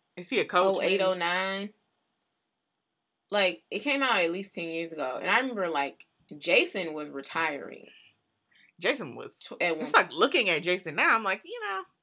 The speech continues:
Speaker 1: he seemed like he probably should have been retired.
Speaker 2: He was like, like, 'cause I st-, it's funny, I had started watching it a couple days ago, just, like,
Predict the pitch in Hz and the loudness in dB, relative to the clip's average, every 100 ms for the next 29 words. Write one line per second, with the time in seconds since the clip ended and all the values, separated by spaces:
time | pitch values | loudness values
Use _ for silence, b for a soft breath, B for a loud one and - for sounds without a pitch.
0 | _ _ _ - 330 440 381 277 269 247 | _ _ _ -12 -6 -6 -4 -4 -2 -2
1 | 208 214 190 175 214 165 - - - _ | -2 -6 -6 -4 -2 -2 -4 -12 -20 _
2 | _ _ _ _ _ _ _ _ _ _ | _ _ _ _ _ _ _ _ _ _
3 | _ _ _ _ _ b - 381 427 381 | _ _ _ _ _ b 6 6 6 2
4 | 262 226 196 - 196 190 - - - 262 | 6 8 8 6 4 4 0 -14 -4 2
5 | 494 - - 330 427 247 277 233 202 180 | 2 0 -4 -2 0 2 2 0 -2 -2
6 | 175 208 180 165 147 180 170 165 170 165 | -2 -4 -6 -10 -10 -10 -8 -6 -6 -8
7 | 151 143 156 143 139 | -10 -10 -12 -14 -14